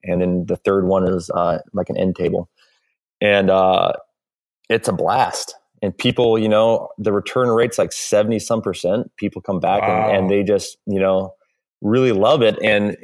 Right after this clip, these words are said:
Speaker 1: of course, that, that makes us feel good. And so, um, yeah, that's, that's been a really fun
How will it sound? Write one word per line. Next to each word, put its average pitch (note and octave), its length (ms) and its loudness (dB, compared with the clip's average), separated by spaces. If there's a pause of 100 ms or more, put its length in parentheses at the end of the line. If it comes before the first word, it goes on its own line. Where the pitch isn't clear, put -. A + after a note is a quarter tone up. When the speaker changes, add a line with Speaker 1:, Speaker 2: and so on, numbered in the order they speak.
Speaker 1:
of A#2+ 140 -2
course, B2 260 -2
that, - 320 2
that A2 300 -2
makes B2 240 -2
us A#2+ 160 0
feel C#3 180 -2
good. F2+ 340 -2 (280)
And F#2 300 -4
so, F#2+ 460 0
um, F2+ 480 -4 (300)
yeah, G2+ 360 0 (160)
that's, G#2+ 340 -4 (100)
that's A#2+ 240 -2
been E3 160 -2
a D3 100 0
really B2+ 340 0
fun A2+ 540 -2